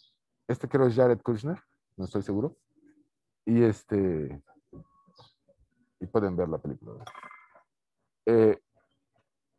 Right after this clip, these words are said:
covid diecinueve es un sistema complejo. covid diecinueve sigue una ley de potencias.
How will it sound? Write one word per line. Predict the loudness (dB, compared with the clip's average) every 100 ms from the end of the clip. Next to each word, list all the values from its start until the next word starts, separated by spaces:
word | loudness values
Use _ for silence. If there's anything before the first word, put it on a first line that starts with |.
| _ _ _ _ _ _ _ _ _ _ _ 4
covid | 6 8 8 6
diecinueve | 6 4 4 2 2 0 -4 _ _ _ _ _
es | 2 4 2
un | 0
sistema | -2 -6 2 2 2
complejo. | -2 -8 -8 -12 -14 _ _ _ _ _ _ _ _ _ _ _ _ _ _ _ _ _ _
covid | 2 4 4
diecinueve | 4 4 4 4 4
sigue | 0 2 4
una | 4 4
ley | 6 8 8
de | 6 0
potencias. | -2 0 -2 -2 -4 -4 -4 -14 _